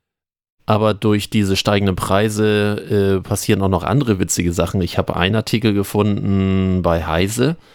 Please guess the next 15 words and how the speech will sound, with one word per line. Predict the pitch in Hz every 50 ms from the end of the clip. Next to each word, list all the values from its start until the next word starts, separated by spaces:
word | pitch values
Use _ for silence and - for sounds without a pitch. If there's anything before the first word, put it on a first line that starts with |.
| - - - _ _ _ -
Auch | 98 101 98 - - - - - -
dadurch, | - 113 104 98 101 - -
dass | 110 -
der | - 101
Strompreis | 90 - - - - 117 143 175 165 - - 107 95 95 92 - -
ja | 107 95 90 87 87 87 90
weltweit | 87 85 90 87 90 78 - - 87 85 78 -
so | - 90
gestiegen | 85 85 - - - - 92 85 87 85 80
ist, | - - 107 143 170 - - - - -
ähm, | 113 110 110 107 107 107 107 107 107 107 107 107 107 107 107 107 104
gibt | - 113 - -
es | 107 -
eine | - - 110 107 110 104 101 101 98 92
besondere | 107 104 92 107 110 123 127 117 113 120 117 120 117 - -